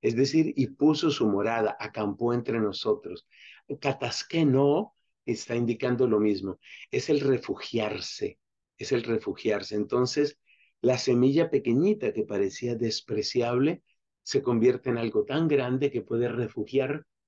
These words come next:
pedazos de cielo, puede refugiar seres del cielo. Y es algo, pues, pues muy hermoso, muy, muy evocador. Con estas parábolas está Cristo enseñándoles a sus discípulos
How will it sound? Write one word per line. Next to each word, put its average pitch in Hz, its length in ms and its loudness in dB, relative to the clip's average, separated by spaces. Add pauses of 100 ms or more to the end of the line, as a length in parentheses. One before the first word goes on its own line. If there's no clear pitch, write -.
(100)
pedazos 120 640 -2
de 104 140 2
cielo, 95 500 -2 (440)
puede 131 280 6
refugiar 117 720 -2 (200)
seres 156 540 2
del 98 220 2
cielo. 95 500 0 (480)
Y 127 140 4
es 139 160 4
algo, 147 260 2
pues, 113 320 0 (120)
pues 117 120 -2
muy 139 240 2
hermoso, 117 440 0
muy, 107 200 2
muy 123 240 2
evocador. 104 680 0 (920)
Con 143 200 4
estas 190 380 0
parábolas 143 680 2
está 143 280 -4
Cristo 196 400 0
enseñándoles 147 920 2
a 120 60 -8
sus 107 240 -6
discípulos 107 640 -2